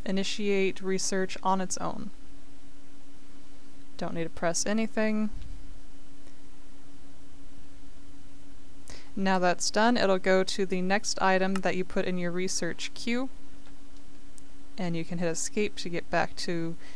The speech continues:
the main interface, and it'll show you the next set of items that are needed for research. When you've completed researching the category that you need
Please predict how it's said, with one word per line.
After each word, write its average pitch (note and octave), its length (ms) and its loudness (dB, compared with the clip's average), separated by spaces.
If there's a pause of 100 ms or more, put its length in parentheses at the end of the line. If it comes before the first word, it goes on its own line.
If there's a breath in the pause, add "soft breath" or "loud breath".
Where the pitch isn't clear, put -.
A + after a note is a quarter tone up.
(300 loud breath)
the E3+ 80 0
main E3 360 0
interface, F3 720 0 (300 loud breath)
and F3+ 80 -2
it'll E3+ 140 0
show E3 220 2
you D#3+ 220 2
the D#3 120 0
next - 580 2 (340)
set E3 400 2
of D#3+ 360 0
items D#3+ 400 2
that D#3 140 0
are D3+ 80 0
needed D3+ 380 -2
for D#3 440 0 (260)
research. - 600 0 (640 loud breath)
When F#3+ 240 2
you've G3 220 4
completed G#3+ 440 4
researching G3+ 880 2 (300)
the - 80 -2
category F#3 720 4
that F3 240 2
you F3 100 0
need A#3 360 2